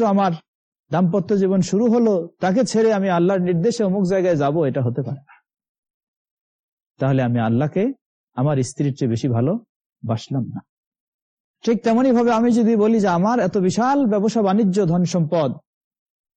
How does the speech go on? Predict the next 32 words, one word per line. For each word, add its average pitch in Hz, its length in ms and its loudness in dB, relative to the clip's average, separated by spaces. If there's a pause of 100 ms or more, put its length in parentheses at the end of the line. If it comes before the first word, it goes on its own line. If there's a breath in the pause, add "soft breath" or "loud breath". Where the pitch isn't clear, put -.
(120)
এগুলিকে 214 480 2
ছেড়ে 233 300 2 (160)
আমাকে 185 400 0
অন্য 196 260 2
জায়গায় 226 360 2
যেতে 196 180 0
হবে, 226 260 2 (920)
এক 170 240 -2
মাসের 214 280 2
প্রোগ্রামে 202 420 2
গিয়ে 202 220 2
আমাকে 196 220 -2
হজ 175 240 0
করে 220 200 0
আসতে 202 300 -2
হবে, 226 240 2 (840)
এটা 131 200 -2
আমার 151 220 0
পক্ষে 151 220 -4
সম্ভব 123 360 -2
নয়। 98 200 -8 (1000)
না, 127 200 0 (160)
আমি 131 220 2
আল্লাহকে 127 400 0 (420)
তাহলে 123 340 0
এবং 110 280 -2
তার 113 180 -4
রাসূলকে 160 420 -4
প্রাধান্য 123 420 -2
দিতে 120 260 -2 (720)
পারি 139 180 -2
না, 139 140 -4